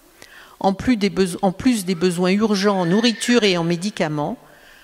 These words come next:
Portes Ouvertes répond aux besoins spirituels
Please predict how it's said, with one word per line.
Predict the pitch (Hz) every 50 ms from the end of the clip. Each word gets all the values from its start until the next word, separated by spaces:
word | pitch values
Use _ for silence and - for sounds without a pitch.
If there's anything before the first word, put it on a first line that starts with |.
| - - _ _
Portes | - 185 202 185 180 190
Ouvertes | 202 175 175 202 247 262 -
répond | - - 196 190 - - 226 240 262
aux | 240 196
besoins | 160 180 185 175 180 185 185
spirituels | - - - - 240 240 226 - - - 185 180 180 190 214 247 277 285 262